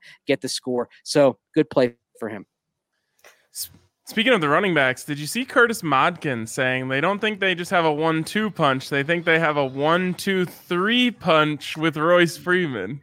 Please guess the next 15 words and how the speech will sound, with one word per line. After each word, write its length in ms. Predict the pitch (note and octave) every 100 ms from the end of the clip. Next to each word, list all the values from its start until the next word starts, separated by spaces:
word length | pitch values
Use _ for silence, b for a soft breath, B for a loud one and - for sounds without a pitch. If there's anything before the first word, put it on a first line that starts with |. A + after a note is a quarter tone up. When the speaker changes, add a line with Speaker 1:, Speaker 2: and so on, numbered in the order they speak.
| -
Speaker 1:
Okay, 600 | F3 F#3 F#3 D3+ B2+ G#2+ A2 D#3
well, 480 | E3+ E3+ E3 D#3+ _ _ _ _ _ _ _ _
here's 500 | _ - - A3+ F3
the 80 | D3
thing, 400 | C#3 C#3 A2 F#2 _ _ _ _
to, 120 | D3
as 240 | C#3+ C#3+ B2
you 100 | C#3
would 100 | -
Speaker 2:
Oh, 20 |
Speaker 1:
say, 240 | - B2
R 160 | A2 G#2+
K. 280 | - G#2+ - _ -
Speaker 2:
I 140 | G#2
would. 320 | G#2 C#3 D#3+